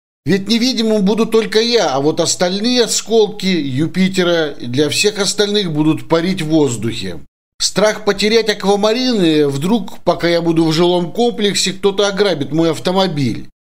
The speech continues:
заставил меня принять другое решение. Расположив артефакты так, чтобы я знал, где что лежит, по своей одежде я пистолет закинул в бардачок, он был слишком тяжёлым.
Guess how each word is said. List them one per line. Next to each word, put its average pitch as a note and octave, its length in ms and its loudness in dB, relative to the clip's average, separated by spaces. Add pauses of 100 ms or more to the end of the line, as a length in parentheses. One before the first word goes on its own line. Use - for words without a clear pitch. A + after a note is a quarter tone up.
(200)
заставил A#3 500 2
меня A3+ 160 4
принять A3+ 320 0
другое F3 380 4
решение. B2+ 840 0 (420)
Расположив G3 760 0
артефакты F#3+ 720 0
так, F#3+ 280 0
чтобы E3+ 320 0
я F3+ 160 0
знал, E3+ 280 -2
где D3+ 180 -2
что F3+ 200 0
лежит, F#3+ 380 0 (420)
по D#3+ 100 2
своей G3 440 2
одежде E3 840 -2 (220)
я E3 200 0
пистолет G3+ 560 0
закинул G#3 440 0
в F#3+ 60 0
бардачок, G#3 720 2
он D#3+ 160 2
был F#3 160 0
слишком F#3+ 460 -2
тяжёлым. C#3+ 760 0